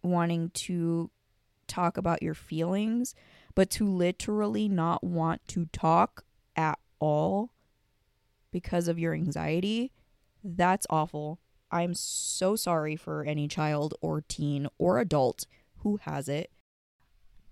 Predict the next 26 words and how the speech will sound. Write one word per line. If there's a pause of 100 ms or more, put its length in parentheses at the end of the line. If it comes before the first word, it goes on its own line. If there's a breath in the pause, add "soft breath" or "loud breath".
(120)
Separation
anxiety
is
actually
another, (160)
uh,
anxiety
disorder (180)
that
is
most
common
in
children. (960 soft breath)
And (100)
although
it
is
normal
for
infants
and
toddlers
to
show
signs